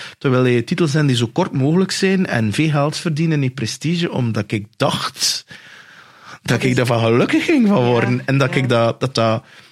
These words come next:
Speaker 1: dat dat
Speaker 2: Ja.
Speaker 1: zin ging geven, totdat je een bepaalde dinges bereikt en je denkt van, ja, dat is nu eigenlijk ook niet.
Speaker 2: Ja.
Speaker 1: Ehm,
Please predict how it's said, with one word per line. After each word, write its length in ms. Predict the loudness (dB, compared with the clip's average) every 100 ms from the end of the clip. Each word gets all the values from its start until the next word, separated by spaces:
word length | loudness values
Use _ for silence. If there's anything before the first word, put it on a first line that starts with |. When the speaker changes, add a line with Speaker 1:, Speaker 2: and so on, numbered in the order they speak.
| _ _
Speaker 1:
dat 140 | -4
dat 300 | 0 0 -2 -6
Speaker 2:
Ja. 120 | -4
Speaker 1:
zin 220 | 0 2
ging 240 | 4 4
geven, 420 | 2 0 0 -2 -4
totdat 300 | -4 0 0
je 160 | 0
een 100 | 0
bepaalde 600 | -4 -4 0 0 0 -2
dinges 320 | -2 0 0
bereikt 320 | 0 -2 0 0
en 60 |
je 60 | -2
denkt 180 | -2 -4
van, 100 | -6
ja, 140 | -4
dat 160 | -4 -6
is 140 | -6
nu 100 | -4
eigenlijk 340 | -4 -4 -2 0
ook 220 | 0 0
niet. 260 | -4 -4 -8
Speaker 2:
Ja. 180 | -12 -12 -14 -20 _
Speaker 1:
Ehm, 1000 | -2 0 2 2 0 0 0 0 -2 -4